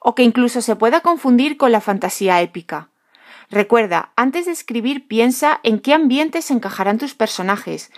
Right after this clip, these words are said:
qué cualidades quieres que estos tengan y en qué escenarios se van a mover.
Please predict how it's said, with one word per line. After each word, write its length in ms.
qué 140
cualidades 600
quieres 340
que 100
estos 360
tengan 500
y 120
en 80
qué 100
escenarios 540
se 120
van 160
a 60
mover. 420